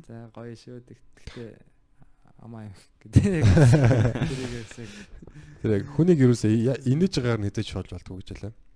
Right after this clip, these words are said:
Speaker 2: Комедиан хүн. Яагаад гэхээр нөгөө тайзан дээр ингээд хин нэгэн жоохон сони инээдэг байлаа шүү дээ. Тэгээ миний их жоохон ингэж инээд юм байна гэж ярьчих юм бол бусад хүмүүс яг өөрсдөө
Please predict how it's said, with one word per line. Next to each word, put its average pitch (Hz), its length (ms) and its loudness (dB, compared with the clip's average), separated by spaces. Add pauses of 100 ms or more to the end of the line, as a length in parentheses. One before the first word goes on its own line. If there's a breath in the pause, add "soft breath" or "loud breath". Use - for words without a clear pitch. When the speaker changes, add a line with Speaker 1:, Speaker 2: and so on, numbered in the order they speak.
(600)
Speaker 2:
Комедиан 98 320 -6
хүн. 98 160 -8
Яагаад 104 240 -4
гэхээр 92 160 -10
нөгөө 90 220 -12 (260)
тайзан 143 320 0
дээр 113 160 -2
ингээд 107 160 -4
хин 123 160 -2
нэгэн 101 160 -4
жоохон 92 240 -4
сони 156 160 6
инээдэг 110 180 2
байлаа 98 220 -2
шүү - 80 -18
дээ. - 80 -20 (320 loud breath)
Тэгээ - 320 -8
миний 123 240 -6
их - 80 -16
жоохон 110 240 -2
ингэж 110 240 -4
инээд 104 160 -4
юм 107 80 -2
байна 98 160 -6
гэж 95 240 -4
ярьчих - 260 0
юм 139 140 4
бол 113 80 4 (560 loud breath)
бусад - 240 -2
хүмүүс 113 240 -2
яг 101 80 0
өөрсдөө 110 340 2